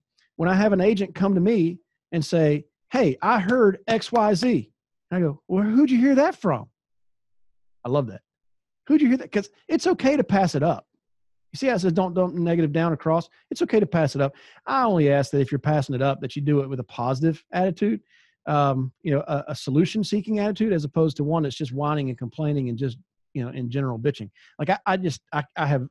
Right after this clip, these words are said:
low tolerance for that with anybody in my life. So it's a, it's okay, but it's okay to pass negative to me. I'm, I'm great with it. I just, it has to be handled the right way.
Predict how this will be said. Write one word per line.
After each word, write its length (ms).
low 180
tolerance 400
for 100
that 200
with 180
anybody 420
in 60
my 80
life. 260
So 240
it's 180
a, 60
it's 240
okay, 280
but 140
it's 140
okay 180
to 60
pass 300
negative 280
to 60
me. 120
I'm, 240
I'm 140
great 180
with 120
it. 60
I 60
just, 200
it 100
has 200
to 60
be 80
handled 300
the 60
right 180
way. 200